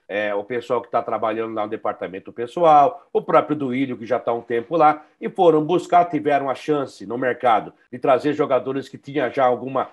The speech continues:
identidade com o Corinthians. Então, na verdade, o Corinthians,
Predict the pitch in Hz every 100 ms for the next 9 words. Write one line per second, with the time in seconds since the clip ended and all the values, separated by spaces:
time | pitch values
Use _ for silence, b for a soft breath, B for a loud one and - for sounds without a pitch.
0 | B 135 143 156 160 156 151 143 156 143
1 | 135 123 123 123 170 160 175 180 170 _
2 | b b 131 - 127 135 147 151 110 107
3 | 123 - _ 117 156 160 233 247 214 -